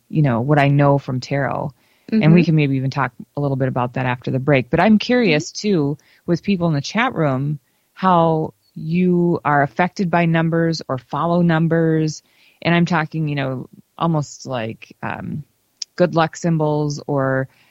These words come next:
Speaker 1: uh, you know, signs, you know, that if you saw numbers, it means something for you. I'm just
Speaker 2: Mm-hmm.
Speaker 1: curious because this whole talk of two two two, that's kind of what we're talking about is,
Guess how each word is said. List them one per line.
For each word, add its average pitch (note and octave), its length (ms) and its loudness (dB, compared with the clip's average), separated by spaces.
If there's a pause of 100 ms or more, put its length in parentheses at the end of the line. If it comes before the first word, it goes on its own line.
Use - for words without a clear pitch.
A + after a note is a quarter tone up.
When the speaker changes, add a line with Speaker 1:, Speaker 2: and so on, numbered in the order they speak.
(160)
Speaker 1:
uh, D2 360 -6
you - 220 -4
know, C3 200 2
signs, D#3+ 880 0
you E3 140 0
know, D3 100 2
that C#3 140 -2
if C#3 100 -8
you D3 60 -6
saw C3+ 220 -2
numbers, D3+ 640 2
it - 100 -6
means D#3 300 2
something D#3 340 2
for D3 240 0
you. D3 340 0 (280)
I'm B3+ 140 2
just A3 160 2
Speaker 2:
Mm-hmm. F#3+ 40 -10
Speaker 1:
curious E3 320 2
because D3+ 320 -6
this D#3 160 -6
whole F3+ 280 -2
talk D#3 320 -4
of C3+ 100 -8
two E3+ 180 -4
two C3+ 200 -6
two, A3+ 200 -2
that's C#3 200 -2
kind F#3+ 260 0
of D#3+ 60 2
what D3 100 -2
we're C3 120 -2
talking F3+ 400 -2
about B2 220 -2
is, B2+ 240 -6